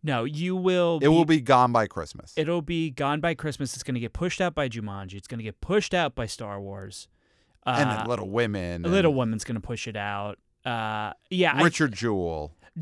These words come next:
Speaker 1: Yeah, he's gonna, yeah, he's gonna use that body mass and just push him right out. It's gonna be a sumo, uh, a sumo wrestling situation.
Speaker 2: And you gotta take
Speaker 1: It's just
Speaker 2: Jewell over Rogers in a sumo situation.
Speaker 1: Absolutely.
Speaker 2: Wow. So one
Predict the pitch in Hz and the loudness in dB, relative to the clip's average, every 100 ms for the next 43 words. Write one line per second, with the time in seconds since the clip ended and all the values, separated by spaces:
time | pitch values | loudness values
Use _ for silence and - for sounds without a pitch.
0 | 156 - 185 127 95 - 120 214 165 165 | -12 -12 -6 -6 -6 -8 0 0 0 -2
1 | 151 139 160 143 117 147 156 143 120 107 | -2 -6 -4 -2 0 -2 -2 -2 -2 -2
2 | 117 113 110 107 107 - - 120 113 113 | -2 -2 -2 -4 -4 -6 -8 -8 -8 -8
3 | 117 - - 113 113 113 107 107 104 104 | -8 -8 -8 -8 -6 -6 -4 -4 -4 -6
4 | - _ _ _ _ 165 - 165 139 120 | -10 _ _ _ _ -2 0 0 0 -2
5 | - 131 117 110 107 - 117 107 101 101 | -2 -2 -2 -2 -6 -8 -6 -6 -6 -8
6 | - 117 156 123 117 101 123 110 - - | -8 -6 -4 -4 -4 -6 -8 -10 -12 -10
7 | 113 98 - 151 143 135 131 123 123 95 | -10 -10 -2 2 4 6 6 4 0 0
8 | 113 113 110 101 101 104 104 92 92 87 | 0 2 2 2 2 4 4 2 -2 -8
9 | 87 - 110 87 76 76 - 69 69 - | -8 -6 -6 -6 -8 -12 -12 -14 -14 -12
10 | 160 156 - 127 110 110 139 160 - 98 | -10 -8 -8 -8 -8 -6 -4 -4 -6 -12
11 | - 101 _ _ _ _ _ _ 104 131 | -16 -20 _ _ _ _ _ _ -6 0
12 | 135 117 - 123 113 - _ _ 113 113 | 2 2 2 2 2 -4 _ _ -8 -2
13 | 135 156 196 214 | 2 2 2 -4